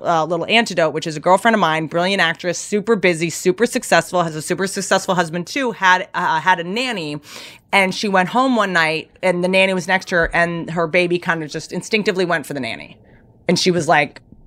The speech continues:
"Done." It was like, "Done."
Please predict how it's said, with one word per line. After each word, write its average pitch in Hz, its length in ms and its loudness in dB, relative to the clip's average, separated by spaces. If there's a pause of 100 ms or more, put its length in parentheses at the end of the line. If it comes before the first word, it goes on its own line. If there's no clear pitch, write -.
(560)
"Done." 175 360 2 (400)
It 190 80 -4
was 185 120 0
like, 190 180 2 (360)
"Done." 170 380 0